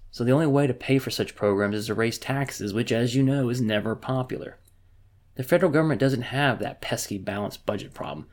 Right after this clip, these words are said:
They simply print the money, sell bonds. Thus our twenty trillion dollar debt." "Besides education, I just don't think the states would do any of that"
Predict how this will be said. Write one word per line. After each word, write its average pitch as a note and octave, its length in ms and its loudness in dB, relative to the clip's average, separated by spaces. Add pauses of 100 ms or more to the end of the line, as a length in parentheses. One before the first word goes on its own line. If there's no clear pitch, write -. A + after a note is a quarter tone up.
(460)
They C#3+ 100 4
simply E3+ 340 0
print - 340 -4 (200)
the C3 100 0
money, D#3 440 -2
sell B2 220 0
bonds. C3+ 540 -2 (560)
Thus C3+ 300 4
our G2+ 260 -2
twenty C3 300 2
trillion A#2 400 -2
dollar G2+ 280 -4
debt." - 340 -10 (1000)
"Besides C#3+ 340 2
education, B2+ 540 4
I A2 80 0
just B2+ 180 4
don't A#2 140 4
think A#2 160 2
the G#2+ 60 -8
states - 360 0
would F#2+ 140 -4
do G2 180 -2
any F#2+ 180 -6
of - 120 -14
that" - 240 -12